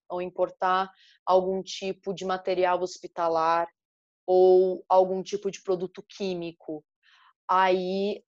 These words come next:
a complexidade já é muito grande, né? Produtos que são reservados pra áreas específicas, é, que tem muitos impostos, muitas taxas. Geralmente, o problema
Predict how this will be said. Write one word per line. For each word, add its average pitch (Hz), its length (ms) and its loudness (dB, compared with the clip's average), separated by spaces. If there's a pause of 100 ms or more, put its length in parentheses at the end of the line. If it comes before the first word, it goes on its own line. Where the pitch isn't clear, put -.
(100)
a 196 120 -2
complexidade 190 800 -2
já 180 140 -2
é 180 100 -4
muito 196 500 -4
grande, 165 420 -2
né? 165 180 -6
Produtos 175 580 -10
que - 160 -20
são 180 640 -2 (680)
reservados 180 800 0
pra 175 180 -2
áreas 170 280 0
específicas, 208 960 -2 (440)
é, 175 160 0
que - 160 -14
tem 170 320 -4
muitos 180 400 -4
impostos, 196 580 2
muitas 180 360 -8
taxas. 190 500 0
Geralmente, 226 640 -2
o 233 100 -12
problema 214 720 -2